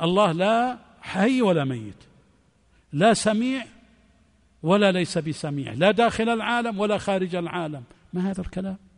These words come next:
هذا استحالة هذا. وهكذا يتبين ضلال هؤلاء في النفي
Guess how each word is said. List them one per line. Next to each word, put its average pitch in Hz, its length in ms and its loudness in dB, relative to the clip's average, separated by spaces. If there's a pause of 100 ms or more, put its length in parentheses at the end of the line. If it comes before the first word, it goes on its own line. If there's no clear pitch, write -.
(540)
هذا 180 140 0
استحالة 170 680 -2
هذا. 135 120 -16 (4000)
وهكذا 175 640 2
يتبين 180 600 0
ضلال 165 420 -2
هؤلاء 165 680 0
في - 120 -4
النفي 208 460 -2